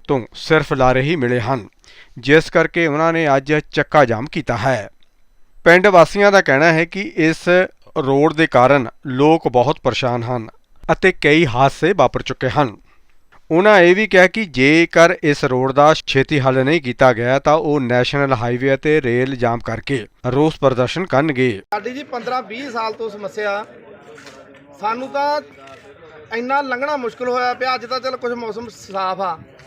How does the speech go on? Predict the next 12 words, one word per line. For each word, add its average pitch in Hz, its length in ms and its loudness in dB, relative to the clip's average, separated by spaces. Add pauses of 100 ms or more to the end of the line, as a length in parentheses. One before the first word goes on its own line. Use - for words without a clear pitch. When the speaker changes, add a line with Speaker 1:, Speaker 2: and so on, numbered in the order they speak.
(260)
Speaker 2:
ਤੇ 277 220 -2
ਜਦੋਂ 240 260 -6
ਵਰਖਾ 233 400 -6
ਪੈਂਦੀ 254 340 -8
ਆ, 202 240 -4 (140)
ਨਾ 233 220 -4
ਇੱਥੋਂ 262 220 -6
ਸਕੂਟੀ 247 420 -14
ਲੰਘਦੀ, 247 400 -8
ਨਾ 254 300 -2
ਮੋਟਰਸਾਈਕਲ 240 640 -6
ਲੰਘਦਾ, 233 440 -6